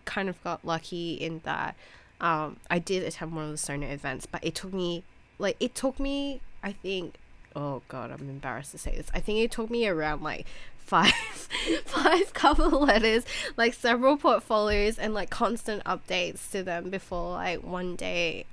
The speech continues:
I managed to break through that wall. And it's also, like, I don't think I would have even approached that person working to that firm if, like, a few years ago my friend didn't even tell me about them. So I think it's just, it's a combination of different things that accumulate over time before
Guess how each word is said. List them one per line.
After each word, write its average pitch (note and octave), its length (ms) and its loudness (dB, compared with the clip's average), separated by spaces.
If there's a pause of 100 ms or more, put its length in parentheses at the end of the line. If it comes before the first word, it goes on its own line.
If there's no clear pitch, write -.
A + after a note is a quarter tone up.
I F3 180 -4
managed E3 520 -6
to E3+ 100 -6
break - 260 4
through E3 260 4
that - 220 -2
wall. E3+ 320 -4 (380)
And G3 120 2
it's G3 160 0
also, G3+ 320 -2
like, F#3+ 240 -4 (200)
I G#3 180 2
don't A3 320 2
think B3+ 180 -2
I B3+ 60 2
would A3 200 2
have G3+ 180 -2
even F#3 400 -2
approached F3 460 -2
that E3 220 -6
person D#3+ 420 -4
working E3 320 -2
to F3+ 60 -4
that - 140 -8
firm D3 320 -4
if, D3+ 240 -6
like, C3+ 240 -4
a D#3+ 40 -8
few - 200 -12
years E3 360 -4
ago D3 220 -4
my D3+ 200 -4
friend D3 320 -6
didn't C#3+ 220 -8
even C#3+ 300 -6
tell E3+ 300 -4
me D#3+ 220 -4
about - 300 -10
them. D3 140 -10 (480)
So A#3 320 6
I A3 140 2
think A#3+ 280 0
it's C4+ 200 2
just, A3+ 220 -4
it's G3+ 180 -2
a G3+ 60 -2
combination G3 800 0
of - 200 -8
different D#3+ 360 -6
things D3 240 -8
that - 120 -10
accumulate D#3 640 -8
over C#3+ 180 -8
time C#3+ 380 -10
before C#3+ 540 -2